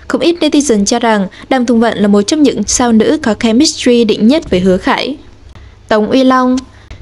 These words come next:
Thời điểm lấy danh nghĩa Người Nhà chưa lên sóng, khán giả lo lắng Đàm Tùng Vận,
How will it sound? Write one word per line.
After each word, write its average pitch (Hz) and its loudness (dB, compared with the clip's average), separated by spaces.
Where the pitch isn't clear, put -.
Thời 277 0
điểm 226 0
lấy 208 2
danh 233 2
nghĩa 233 2
Người 285 2
Nhà 226 2
chưa 220 0
lên 214 0
sóng, 196 0
khán 214 -2
giả 262 0
lo 226 2
lắng 196 0
Đàm 240 0
Tùng 208 -2
Vận, 214 0